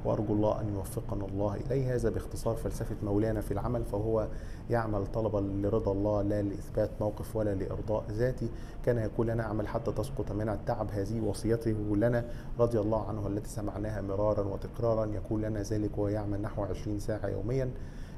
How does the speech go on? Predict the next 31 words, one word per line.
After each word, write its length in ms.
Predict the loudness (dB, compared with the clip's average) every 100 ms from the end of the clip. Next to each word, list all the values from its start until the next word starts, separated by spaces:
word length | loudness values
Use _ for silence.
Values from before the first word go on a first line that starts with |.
| -2
يؤمن 260 | 0 0
شيخنا 420 | -2 -4 -2 -2
أن 100 | -2
أحد 280 | -4 -6 -2
أهم 340 | -2 -2 -2 -2
أسباب 320 | -4 -4 -2 0
تراجع 280 | 0 2
الأمة 440 | 0 -2 -4 -4 -2
هو 160 | -2
عدم 240 | -2 -2 -2
توافر 560 | 0 2 2 -2 -4
الرغبة 360 | 0 2 2 2
في 240 | 0 0 -2
العمل 340 | -2 -2 -2
الجاد، 340 | -2 0 0 0 -6 -8 -8 -4
ولذلك 380 | -2 2 2 0 0
كان 140 | -2
يقول 500 | -2 -4 0 2 2
لنا 200 | 0 0
أن 160 | -2 -4
مصر 240 | -4 -4
تحتاج 380 | -6 -6 -4 -4 -4
إلى 140 | -4
عمل 240 | -2 -2 -2
كثير 400 | -4 -2 -2 0
ومتواصل 640 | -2 -4 2 2 2 -2
بالليل 360 | -2 0 0 0
والنهار، 480 | -2 -2 0 0 -2 -8 -8 -10 -10 -4
ولعل 420 | 0 2 2 2
من 140 | 0 -2
أهباب 400 | -2 0 0